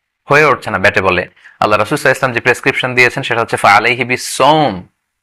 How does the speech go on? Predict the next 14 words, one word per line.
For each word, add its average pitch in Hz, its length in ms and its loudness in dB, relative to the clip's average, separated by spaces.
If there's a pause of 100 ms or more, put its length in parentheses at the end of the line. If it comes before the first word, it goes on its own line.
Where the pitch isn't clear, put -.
(140)
he 131 60 4
should 143 200 0
fast, - 480 2 (400)
তার 127 120 0
রোজা 160 280 2
রাখা 170 240 2
উচিত। 110 280 -6 (1040)
ফা 180 140 0
ইন্নাহু 170 320 -2
লাহু 151 280 2
ভিজা, 123 480 0 (360)
কেননা 139 240 0
এই 135 60 4
সিয়াম, 139 480 0